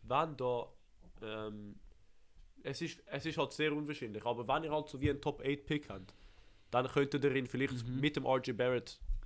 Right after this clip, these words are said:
Speaker 1: so packagen, rausschicken, für halt einen, sogar einen R J Barrett hoch zwei.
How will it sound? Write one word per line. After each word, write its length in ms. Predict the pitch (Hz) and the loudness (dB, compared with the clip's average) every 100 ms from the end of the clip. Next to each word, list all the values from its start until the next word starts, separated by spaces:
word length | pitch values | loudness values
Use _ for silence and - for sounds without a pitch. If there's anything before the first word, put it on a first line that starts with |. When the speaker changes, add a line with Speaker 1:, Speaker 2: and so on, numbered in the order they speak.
| - - | -10 -12
Speaker 1:
so 420 | - 123 110 98 - | -2 2 2 2 4
packagen, 480 | 123 131 131 127 143 - - - - | 6 6 4 2 0 -4 -20 -10 0
rausschicken, 580 | 127 - - 135 135 | 2 4 2 0 -2
für 380 | - - 156 151 | -4 6 6 8
halt 300 | 143 139 139 | 8 6 6
einen, 480 | - 131 127 127 123 - - - - - - - | 0 0 0 -6 -8 -12 -20 -20 -20 -20 -20 -20
sogar 360 | - - 127 123 | -20 -6 -2 0
einen 460 | 120 117 - - - | -2 -6 -12 -14 -2
R 140 | 139 | 2
J 120 | 139 123 | 2 6
Barrett 240 | 139 139 | 4 4
hoch 140 | 135 | -4
zwei. 300 | - 143 117 | -2 0 0